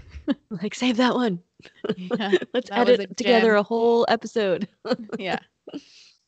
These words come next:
Speaker 2: I liked it. It was a good way to wrap up twenty twenty. We hope you guys enjoyed that.
Speaker 1: Yeah, just a little fun.
Speaker 2: We did. We were laughing at
Speaker 1: Holiday
Speaker 2: ourselves.
Speaker 1: closet party. I know. I
Speaker 2: Mm.
Speaker 1: actually listened to it a couple times just 'cause it was so funny.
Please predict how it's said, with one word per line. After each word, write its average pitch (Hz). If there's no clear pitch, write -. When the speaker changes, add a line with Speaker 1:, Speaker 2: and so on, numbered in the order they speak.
Speaker 2:
I 220
liked 202
it. 147
It -
was 240
a 285
good 262
way 226
to 190
wrap 175
up 170
twenty 170
twenty. 156
We 180
hope 226
you -
guys -
enjoyed 196
that. -
Speaker 1:
Yeah, -
just -
a 175
little 151
fun. 143
Speaker 2:
We 214
did. 160
We 214
were 202
laughing 180
at 160
Speaker 1:
Holiday 220
Speaker 2:
ourselves. 240
Speaker 1:
closet 240
party. 240
I 180
know. 190
I 190
Speaker 2:
Mm. 185
Speaker 1:
actually 170
listened 160
to 170
it 156
a 151
couple 175
times -
just -
'cause -
it -
was -
so -
funny. -